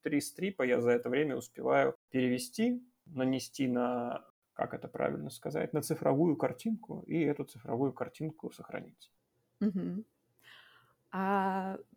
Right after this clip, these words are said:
Speaker 2: на какие-нибудь другие комиксы или другие книги для перевода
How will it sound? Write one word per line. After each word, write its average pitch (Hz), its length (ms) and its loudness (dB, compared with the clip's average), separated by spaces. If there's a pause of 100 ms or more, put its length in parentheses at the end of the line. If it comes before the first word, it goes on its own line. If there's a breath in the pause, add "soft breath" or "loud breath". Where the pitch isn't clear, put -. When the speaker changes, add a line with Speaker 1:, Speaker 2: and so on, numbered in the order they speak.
Speaker 2:
на 180 220 -4
какие-нибудь 180 680 -2
другие 180 500 0
комиксы 226 840 -2 (260)
или 185 240 -2
другие 170 380 -2
книги 208 500 4
для 185 180 4
перевода 214 720 2